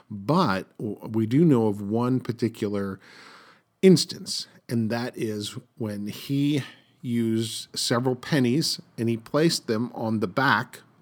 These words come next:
of Abraham Lincoln's hand. And he took a little, uh, probably a little leather cover and covered them over, and the coins passed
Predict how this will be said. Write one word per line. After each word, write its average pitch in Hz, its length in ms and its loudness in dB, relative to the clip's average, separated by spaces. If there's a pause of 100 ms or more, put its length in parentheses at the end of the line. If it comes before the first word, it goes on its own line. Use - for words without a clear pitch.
(140)
of 101 240 -6
Abraham 117 500 0
Lincoln's 104 380 -4
hand. 107 560 -2 (580)
And 107 120 -4
he 107 80 -4
took - 240 -2
a 123 40 4
little, 110 360 4
uh, 98 320 0
probably 110 340 -4
a 101 80 0
little 101 240 -4
leather 104 360 -2
cover 127 580 -2
and 104 180 -4
covered 117 380 2
them 110 160 2
over, 120 360 4 (840)
and 120 160 0
the 107 60 -2
coins 110 880 -2 (440)
passed - 640 -2